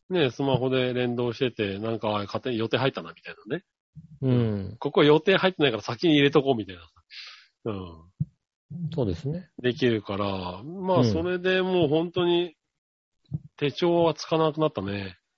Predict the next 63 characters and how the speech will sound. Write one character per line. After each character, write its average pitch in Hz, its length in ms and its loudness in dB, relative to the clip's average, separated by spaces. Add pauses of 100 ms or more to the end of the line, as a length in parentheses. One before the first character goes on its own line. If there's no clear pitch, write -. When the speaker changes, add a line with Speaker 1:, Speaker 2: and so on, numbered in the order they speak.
(200)
Speaker 2:
う 117 80 0
ん。 98 540 -2 (440)
Speaker 1:
う 127 40 0
ん。 107 300 -2 (340)
あ 156 120 2
と 135 240 4
あ 113 40 2
の、 101 460 -2
Speaker 2:
手 101 60 -12
帳 104 140 -8
は 98 120 -4
そ - 0 -
う - 0 -
で - 0 -
す - 120 -6
ね。 95 60 0
Speaker 1:
俺 175 140 2
が 190 120 2
ス - 140 -4
マ 190 160 2
ホ 185 140 4
が、 175 380 4 (840)
あ 131 160 0
の、 110 800 0 (560)
ギ 120 100 2
ャ 170 40 6
ラ 226 120 4
ク - 60 -8
シ 185 160 2
ー - 40 6
の 113 120 2
ノ 180 220 6
ー - 20 -4
ト 117 140 0
な 82 120 -8
ん 82 100 -20
で、 92 100 -12 (720)
Speaker 2:
う 117 160 6
ん。 107 80 2
Speaker 1:
大 - 20 -2
き 220 160 4
い 170 60 6
ん 117 120 2
で 90 80 -12
す - 120 -16
よ 90 100 -8
ね。 107 240 -6 (960)
で、 127 680 2 (580)
あ 131 100 2
の、 113 220 2
手 190 240 0
書 240 140 2
き 233 160 -4
が 226 220 4
結 226 140 0
構 131 120 2
充 139 180 -2
実 139 300 -4
し - 80 -4
て 143 80 4
る 120 120 0
ん 104 60 -8
で 92 100 -12